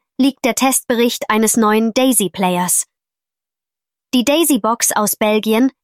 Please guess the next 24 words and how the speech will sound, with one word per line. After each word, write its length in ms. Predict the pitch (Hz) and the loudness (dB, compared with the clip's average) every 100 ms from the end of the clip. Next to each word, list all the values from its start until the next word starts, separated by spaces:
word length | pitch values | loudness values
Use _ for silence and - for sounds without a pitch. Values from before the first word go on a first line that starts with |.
| - | -2
ermöglicht 580 | 240 262 302 302 277 208 | 2 2 2 0 0 -2
das 140 | 196 247 | -2 -2
Abspielen 600 | 277 - - 254 247 247 | -2 -2 0 2 2 0
von 320 | - 202 202 | -2 -2 0
Daisy-C 680 | 214 214 214 226 - 247 226 | 0 0 0 -2 0 0 0
Ds, 360 | 214 170 - - _ _ _ - | 0 0 -4 -6 _ _ _ -2
setzt 300 | 254 269 - | 0 -2 -2
vor 160 | 214 | 0
allem 300 | 196 220 220 | 2 2 2
aber 340 | 202 220 214 - | 2 2 0 0
auf 140 | 202 | 0
eine 260 | 208 220 - | 0 2 2
einfache 460 | 269 277 247 262 | 2 2 0 0
Bedienung 560 | 226 196 233 220 202 226 _ _ | -2 0 2 2 2 0 _ _
beim 160 | - 220 | -2 2
Herunterladen 760 | 214 202 285 285 240 214 220 214 | 2 2 2 2 4 4 2 0
von 260 | 214 190 | 0 -2
Hörbüchern 640 | 190 262 254 262 277 262 262 _ - | 0 0 2 0 2 0 0 _ -4
aus 220 | 220 - | -4 0
den 160 | 226 | 0
Blindenhörbüchereien 1160 | 208 262 294 269 233 226 240 220 214 220 214 226 | 2 2 2 2 2 2 0 0 0 2 2 0
über 240 | 240 233 226 | 0 0 0
das 180 | 226 | 0
Internet. 640 | - 262 208 175 165 - | 0 0 0 -6 -6 -12